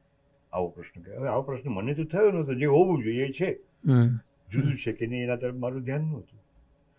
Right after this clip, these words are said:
Speaker 1: પણ મેં તત્ક્ષણ વિચારીને જવાબ આપ્યો. મેં કીધું, "સુરેશભાઈ, હું કાવ્ય રચાયાની ક્ષણમાં જઈને કાવ્યનો પાઠ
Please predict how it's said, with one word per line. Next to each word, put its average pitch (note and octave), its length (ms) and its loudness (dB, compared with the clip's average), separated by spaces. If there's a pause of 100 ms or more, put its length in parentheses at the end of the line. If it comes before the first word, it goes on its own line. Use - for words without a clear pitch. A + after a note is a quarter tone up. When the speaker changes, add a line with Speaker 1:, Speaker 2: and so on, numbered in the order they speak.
(120)
Speaker 1:
પણ B2+ 140 0
મેં D#3+ 140 2
તત્ક્ષણ C3 640 2 (180)
વિચારીને C3 500 0
જવાબ G2+ 300 4
આપ્યો. D#2+ 300 -4 (680)
મેં G2 100 -8
કીધું, G#2 160 -4
"સુરેશભાઈ, G#2+ 680 -4 (600)
હું G2+ 300 -10
કાવ્ય G2+ 380 -2
રચાયાની G2 680 -2
ક્ષણમાં G2 580 -6
જઈને F2+ 320 -2
કાવ્યનો F2 460 -6
પાઠ D#2+ 260 -8